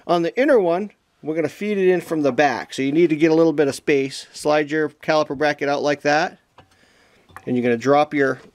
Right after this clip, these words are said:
pad down in, and then you need to get these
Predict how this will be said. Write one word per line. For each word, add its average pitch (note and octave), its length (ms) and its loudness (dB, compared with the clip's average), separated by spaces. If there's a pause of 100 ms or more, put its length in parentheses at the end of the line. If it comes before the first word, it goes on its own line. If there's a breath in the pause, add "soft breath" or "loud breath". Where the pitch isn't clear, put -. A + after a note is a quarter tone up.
(200)
pad D#3+ 340 0
down D#3 300 0
in, G3 300 -2 (920 loud breath)
and C#3+ 160 2
then D3+ 120 2
you D#3 100 2
need D#3 220 0
to D3 680 4 (1300 soft breath)
get D#3 200 2
these D#3 360 0